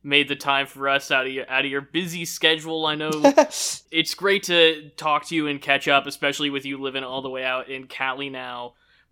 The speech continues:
Speaker 1: Do you have anything that you wanna plug? I know, obviously, we've talked about Culture Cantina on here before, but any social media accounts that you want people to follow, anything like that, where can we find you?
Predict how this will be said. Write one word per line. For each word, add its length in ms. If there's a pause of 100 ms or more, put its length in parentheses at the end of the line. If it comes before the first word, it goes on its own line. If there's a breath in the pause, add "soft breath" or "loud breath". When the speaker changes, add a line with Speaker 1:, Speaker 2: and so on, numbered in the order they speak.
(140)
Speaker 1:
Do 140
you 100
have 220
anything 420
that 140
you 100
wanna 280
plug? 500
I 160
know, 200
obviously, 440
we've 160
talked 240
about 180
Culture 300
Cantina 500
on 260
here 220
before, 320
but 140
any 160
social 340
media 520
accounts 600
that 300
you 100
want 200
people 220
to 60
follow, 360
anything 340
like 220
that, 180
where 180
can 140
we 80
find 340
you? 260